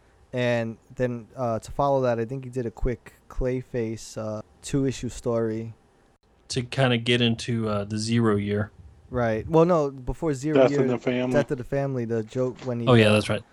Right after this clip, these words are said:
Speaker 1: he started to tackle Joker, and, uh, that was pretty cool. I mean, you know, it's tough. Your first time taking on a Joker is always gonna be difficult as a writer 'cause there's just so much to work with. You're trying to figure out how to carve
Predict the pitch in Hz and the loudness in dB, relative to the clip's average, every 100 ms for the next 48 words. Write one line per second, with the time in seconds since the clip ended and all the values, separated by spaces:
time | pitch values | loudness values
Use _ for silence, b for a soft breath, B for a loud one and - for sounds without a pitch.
0 | _ 135 - 151 135 127 - 135 127 127 | _ -12 -4 0 0 -2 -4 -6 -6 -8
1 | 113 127 131 127 127 123 120 117 117 117 | -6 -6 -6 -6 -8 -8 -10 -8 -6 -6
2 | 117 117 - - - - 151 226 285 - | -8 -10 -16 -20 -20 -14 -4 -2 -4 -6
3 | 226 185 - 175 170 180 175 131 170 170 | -6 -6 -6 -4 -2 -4 -6 -10 -6 -2
4 | 160 - - 196 - 180 160 190 175 - | -2 -4 -2 -2 -2 -6 -4 -2 -2 -4
5 | 170 - 160 156 147 127 135 127 120 123 | -4 -2 -4 -2 -4 -2 -4 -4 -2 -2
6 | 123 120 113 113 113 - - 113 - - | -2 -4 -4 -6 -8 -8 -6 -6 -8 -20
7 | - 120 113 113 117 117 117 120 120 110 | -14 -8 -4 -2 -2 -2 -6 -10 -14 -14
8 | 113 120 - - 117 113 - 120 117 113 | -14 -14 -12 -8 -6 -6 -4 -2 -2 -4
9 | 120 120 131 117 107 127 123 120 b b | -6 -4 -4 -4 -4 -6 -4 -6 b b
10 | - 139 127 - 139 131 123 | -2 0 0 4 4 4 0